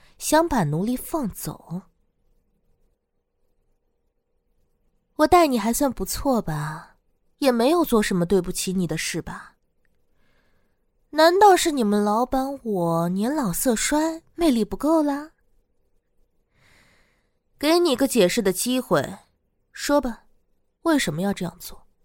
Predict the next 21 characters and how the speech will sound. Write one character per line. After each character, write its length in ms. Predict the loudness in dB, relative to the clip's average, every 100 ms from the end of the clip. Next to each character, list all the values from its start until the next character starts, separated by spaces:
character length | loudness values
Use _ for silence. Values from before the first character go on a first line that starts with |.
| _ _ _ _ _ _ _ _ _ _ _ _ _ _ _ _ _ _ _ _ _ _
<laughs> 80 | -10 -8 -10 -18 _ _ _ _ _ _ -20 -18 -20 -20 -20 -20 _ _ _
不 140 | 4
愿 180 | 4 4
意 80 | 0
说 320 | 0 0 0
吗？ 340 | -2 -6 -10 _ _ _ _ _ _
既 240 | 2 2
然 260 | 4 2 0
如 180 | -2 -6
此， 600 | -8 -8 -8 -8 -10 -16 _ _ _ _ _
姐 220 | -4 -4
姐 100 | -2
就 140 | -4 -4
多 180 | -2
谢 200 | -4 -4
你 120 | -4 -4
的 120 | -6
款 240 | -6 -8
待 260 | -6 -6 -8
了。 200 | -12 -18 _ _ _ _ _ _ _ _ _ _ _ _ _ _ _ _ _ _ _ _ _ _ _ _ _ _ _ _ _ _ _ _ _ _ _ _
对， 260 | -2 -2